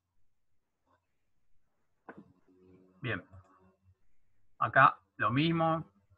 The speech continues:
más dibujito, dibujito. Bien, datos que tenemos que tener en cuenta. Sistema nervioso simpático y parasimpático.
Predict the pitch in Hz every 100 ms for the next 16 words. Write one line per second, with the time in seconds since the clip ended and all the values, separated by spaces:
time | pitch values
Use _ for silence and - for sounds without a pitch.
0 | - 127 123 123 120 - 143 - - -
1 | - _ _ _ _ _ _ - - -
2 | - 135 117 139 139 143 139 143 _ -
3 | - - - - - - _ _ _ _
4 | - - - 160 123 - _ - 139 175
5 | 196 170 160 185 170 139 170 165 175 190
6 | 160 110 - - - _ _ _ _ -
7 | _ - - - - - 139 185 208 170
8 | 175 180 156 151 170 185 196 175 165 147
9 | 143 127 127 117 - -